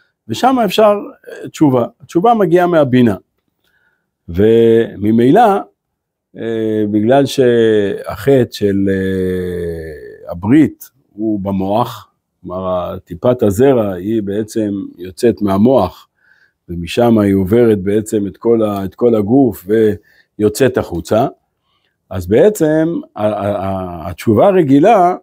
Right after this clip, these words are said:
שהיא, המקור שלה הוא בבינה, היא לא יכולה לתקן את זה. כי, כי היא ממקום יותר גבוה, כאילו, החטא, החטא נמצא במקום יותר גבוה מאשר התיקון,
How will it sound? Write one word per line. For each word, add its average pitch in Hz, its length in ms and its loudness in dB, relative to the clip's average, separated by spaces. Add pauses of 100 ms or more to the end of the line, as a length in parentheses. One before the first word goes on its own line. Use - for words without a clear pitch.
(380)
שהיא, 135 800 2
המקור 104 380 -2
שלה 135 240 0
הוא 135 200 0
בבינה, 127 580 2
היא 135 160 -4
לא 160 80 4
יכולה 185 240 4
לתקן 190 440 0
את 135 120 -2
זה. 110 100 -14 (1700)
כי, 117 600 2
כי - 120 -2
היא 127 280 4
ממקום 131 460 2
יותר 165 200 2
גבוה, 180 380 2
כאילו, 139 340 2 (180)
החטא, 208 520 0 (520)
החטא 185 340 -2
נמצא 180 240 0
במקום 175 580 2
יותר 180 300 2 (180)
גבוה 175 400 2
מאשר 165 720 2
התיקון, 143 500 0